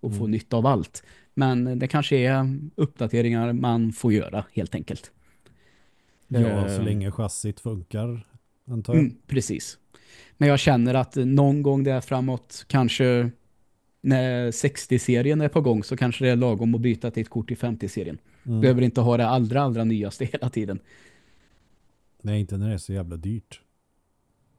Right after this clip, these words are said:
Speaker 1: Mm.
Speaker 2: Men Nvidia kanske behöver få upp siffrorna nu när, eh, aktien går så
Speaker 1: Eh.
Speaker 2: dåligt för att det kommer en kinesisk A I på marknaden och då small
Speaker 1: Ja,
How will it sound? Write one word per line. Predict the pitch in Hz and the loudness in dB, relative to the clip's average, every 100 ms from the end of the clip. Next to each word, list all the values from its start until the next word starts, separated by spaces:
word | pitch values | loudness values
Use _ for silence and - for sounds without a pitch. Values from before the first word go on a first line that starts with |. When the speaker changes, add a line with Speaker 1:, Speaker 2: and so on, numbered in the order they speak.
| _ - | _ -10
Speaker 1:
Mm. | 110 117 _ _ _ _ _ _ _ _ _ _ _ _ _ _ _ _ _ _ _ _ _ _ _ _ _ _ _ - | -10 -10 _ _ _ _ _ _ _ _ _ _ _ _ _ _ _ _ _ _ _ _ _ _ _ _ _ _ _ -8
Speaker 2:
Men | 123 123 120 | -2 0 2
Nvidia | 120 113 123 | 0 0 -2
kanske | 135 127 131 | -2 -4 -2
behöver | 123 117 | -2 -2
få | 127 | -2
upp | 120 | -4
siffrorna | - 131 - 117 135 | -6 -6 -4 -4 -4
nu | 135 98 | -4 -6
när, | 95 95 95 90 95 | -6 -4 -4 -6 -6
eh, | 92 87 - - - _ _ _ _ _ _ _ _ _ - | -6 -8 -14 -20 -20 _ _ _ _ _ _ _ _ _ -10
aktien | 107 131 117 113 113 | -2 2 4 4 4
går | 110 | 2
så | 110 | 0
Speaker 1:
Eh. | 110 | -2
Speaker 2:
dåligt | 101 92 - | -4 -6 -8
för | 104 | -6
att | 98 | -6
det | 92 | -6
kommer | 107 101 | -4 -4
en | 92 | -4
kinesisk | 120 107 98 90 101 - | -4 -2 -4 -6 -10 -10
A | 120 107 98 | -8 -6 -4
I | 110 | -6
på | - 120 | -6 -4
marknaden | 113 95 - 90 85 87 | -4 -6 -8 -10 -10 -10
och | |
då | 101 98 90 | -10 -10 -8
small | 113 87 | -8 -4
Speaker 1:
Ja, | 131 123 110 | -2 -2 -4